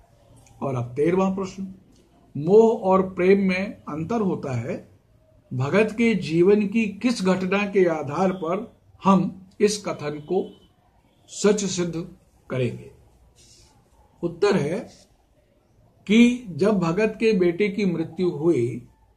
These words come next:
तो उन्होंने अपनी पुत्र वधू को अपनी सेवा के लिए रोकने की बजाय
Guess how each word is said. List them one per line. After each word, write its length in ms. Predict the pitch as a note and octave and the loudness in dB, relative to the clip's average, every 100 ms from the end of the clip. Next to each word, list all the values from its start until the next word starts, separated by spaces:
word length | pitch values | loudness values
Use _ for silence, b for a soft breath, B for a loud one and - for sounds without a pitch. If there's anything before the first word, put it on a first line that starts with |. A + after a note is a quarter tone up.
| _ _ - | _ _ 6
तो 120 | G#3+ | 8
उन्होंने 280 | G#3 G#3+ G#3 | 8 2 0
अपनी 280 | G3+ G3+ | 0 -2
पुत्र 320 | G3 G3 F#3+ G3+ | -2 -2 0 2
वधू 360 | E3+ E3 G#3+ | 2 4 2
को 200 | - D3+ D#3+ G3 - - | 2 2 2 0 -12 -10
अपनी 300 | E3 F#3 F#3+ | -8 -2 -2
सेवा 360 | - D3+ E3+ F#3+ | 0 -2 0 0
के 200 | F#3 D3 | -2 -4
लिए 320 | C#3+ D3+ G3+ | -4 -6 -6
रोकने 480 | D#3 E3+ F3+ G3+ A3+ | -4 -4 -2 -2 -2
की 120 | G#3 | -2
बजाय 560 | F3 D#3+ E3+ A#3 - | -2 0 2 0 -4